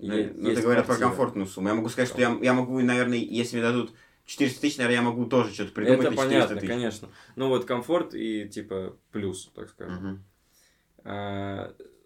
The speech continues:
Speaker 1: опять же, с учётом того, что я планирую откладывать где-то пятьдесят процентов дохода,
Speaker 2: Мгм.
Speaker 1: как минимум, э, наверное, даже семьдесят. С учётом того, что, типа, какую-то часть, э, во-, в-,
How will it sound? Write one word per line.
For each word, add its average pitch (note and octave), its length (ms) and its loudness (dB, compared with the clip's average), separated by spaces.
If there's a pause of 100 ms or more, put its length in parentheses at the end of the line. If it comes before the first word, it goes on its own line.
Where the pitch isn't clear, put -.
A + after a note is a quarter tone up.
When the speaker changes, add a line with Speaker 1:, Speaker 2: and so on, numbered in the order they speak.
(180)
Speaker 1:
опять G2+ 320 0
же, F#2+ 100 -8
с - 80 -12
учётом A2 340 -4
того, A2+ 200 -2
что A#2+ 160 -8
я G#2 120 -2
планирую A2 480 -2
откладывать G2 640 -4 (220)
где-то G#2+ 220 -4
пятьдесят G#2 480 -6
процентов F#2 540 -10
дохода, F#2 520 -10
Speaker 2:
Мгм. G2 300 -6
Speaker 1:
как G#2 200 -4
минимум, G2 580 -4
э, - 420 -14
наверное, A2 420 -2
даже G#2 260 -4
семьдесят. G2 540 -8 (640)
С - 140 -12
учётом G#2+ 340 -4
того, G#2+ 220 -2
что, G2+ 460 -4
типа, F#2+ 320 -10 (840)
какую-то G#2 640 -4
часть, G#2+ 340 -4
э, G2+ 220 -4
во-, G2+ 300 -4
в-, F#2+ 280 -12